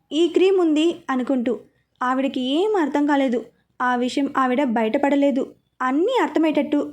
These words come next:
గంభీరంగా మొహం పెట్టి, "అయితే ఆ క్రీమ్ ఇవ్వండి" అని చెప్పి ఒకటి తీసుకెళ్ళింది. ఆమె వెళ్తుంటే గంగా, వేద ఒకరి మొహాలొకరు చూసుకుని నవ్వుకున్నారు. ఇంతలో వేద మళ్ళీ ఆవిడ్ని పిలిచింది. "ఆంటీ, ఆ క్రీమ్ కనీసం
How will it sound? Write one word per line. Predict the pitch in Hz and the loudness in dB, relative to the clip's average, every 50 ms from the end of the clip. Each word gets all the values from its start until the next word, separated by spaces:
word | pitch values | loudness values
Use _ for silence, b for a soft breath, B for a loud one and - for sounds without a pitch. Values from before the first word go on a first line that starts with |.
| 262 247 | -4 -2
గంభీరంగా | 247 247 262 302 330 370 320 285 254 269 302 | 0 0 2 2 2 2 2 0 0 0 0
మొహం | 269 247 233 233 277 277 | 0 0 0 0 0 2
పెట్టి, | 269 285 254 247 320 330 330 - B B B B B - | 2 0 0 0 0 -2 -2 -4 B B B B B -2
"అయితే | 277 294 294 302 330 320 349 359 359 - _ _ _ - | -2 0 0 0 2 0 0 -2 -4 -8 _ _ _ -2
ఆ | 277 330 339 | 0 0 0
క్రీమ్ | 330 349 359 359 359 339 | 2 2 2 4 4 4
ఇవ్వండి" | 320 302 311 302 277 240 220 214 - - _ - | 2 2 2 2 2 0 0 -4 -8 -16 _ -8
అని | 262 254 254 240 269 | -6 -6 -4 -2 -2
చెప్పి | 233 240 277 269 - - | -2 -2 -2 -4 -2 -2
ఒకటి | 269 262 285 262 | -2 -2 -2 -2
తీసుకెళ్ళింది. | 277 254 240 233 - - 262 262 262 262 254 247 202 - - _ _ _ _ _ _ _ - 240 | -2 -4 -4 -4 -2 -2 -2 0 0 0 0 -2 -4 -6 -10 _ _ _ _ _ _ _ -6 -4
ఆమె | 240 254 254 254 | -4 -2 -2 -2
వెళ్తుంటే | 240 233 233 233 233 285 262 240 277 302 330 339 - - | -2 -2 -2 0 0 0 0 0 0 -2 -2 -4 -6 -6
గంగా, | 226 233 254 254 269 277 294 311 | -4 -2 0 0 2 0 0 0
వేద | 302 262 240 254 262 247 269 269 - - - | 0 0 0 0 0 0 0 -2 -2 -4 -4
ఒకరి | 262 247 247 247 330 349 | -4 -2 0 0 0 2
మొహాలొకరు | 339 277 262 277 269 269 262 247 - 240 233 - | 2 0 0 0 0 0 0 -2 -2 -4 -2 -2
చూసుకుని | 226 240 233 - 277 285 | -2 -2 -2 -2 0 0
నవ్వుకున్నారు. | 285 285 254 233 226 269 269 294 269 285 285 269 226 - - _ _ _ _ _ _ _ _ _ _ - | 0 0 0 0 -2 0 0 0 0 0 0 0 -2 -4 -8 _ _ _ _ _ _ _ _ _ _ -6
ఇంతలో | 254 262 262 285 277 285 | -4 -2 0 2 2 2
వేద | 277 233 240 247 247 262 | 2 2 2 2 2 2
మళ్ళీ | 285 277 254 254 247 247 254 285 277 - | 2 2 2 0 0 0 0 -2 0 0
ఆవిడ్ని | 262 254 254 262 240 269 | 0 0 0 0 -2 -2
పిలిచింది. | 269 269 247 233 - 269 254 247 226 - - 233 | -2 -2 -2 -2 -2 -2 -2 -2 -4 -6 -6 -4
"ఆంటీ, | 247 277 311 320 349 320 277 226 233 - - - | -2 0 2 2 2 2 0 -2 -4 -6 -2 0
ఆ | 247 247 | 0 0
క్రీమ్ | 247 - 294 339 381 381 | 0 0 0 0 0 2
కనీసం | 370 311 302 339 349 359 349 330 294 | 2 2 2 2 2 2 2 0 0